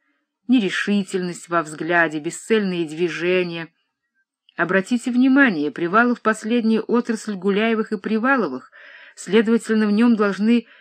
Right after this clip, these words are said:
перемешаться родовые черты этих фамилий, предрасположение к мистицизму,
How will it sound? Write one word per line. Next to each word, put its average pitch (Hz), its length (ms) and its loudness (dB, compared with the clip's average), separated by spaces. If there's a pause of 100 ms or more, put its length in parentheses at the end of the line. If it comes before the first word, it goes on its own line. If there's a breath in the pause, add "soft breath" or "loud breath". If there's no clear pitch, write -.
(140 soft breath)
перемешаться 214 680 2
родовые 208 420 2
черты 214 380 -4
этих 220 260 -4
фамилий, 233 560 2 (600)
предрасположение 202 840 2
к - 80 -10
мистицизму, 180 1000 -4